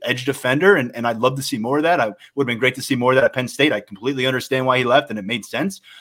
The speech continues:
Uh, but we saw three lineback-, three years of linebacker play that didn't wow you.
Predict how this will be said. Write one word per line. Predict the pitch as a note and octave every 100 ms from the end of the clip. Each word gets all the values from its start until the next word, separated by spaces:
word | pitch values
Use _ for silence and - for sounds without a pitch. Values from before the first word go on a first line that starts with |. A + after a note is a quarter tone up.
| -
Uh, | A#2+ B2 A#2+
but | B2+ B2 -
we | B2+
saw | B2+ D3+ D3 D3 C#3
three | C#3 - C#3 D#3 D3
lineback-, | C3+ D3 D3 C3+ C3+ -
three | E3+
years | D#3+ D3+
of | B2+
linebacker | G#2 D3+ G#3+ A2+ A#2 -
play | B2
that | A#2+ A2+
didn't | C3+ A2
wow | A#2 C#3
you. | A#2+ F2+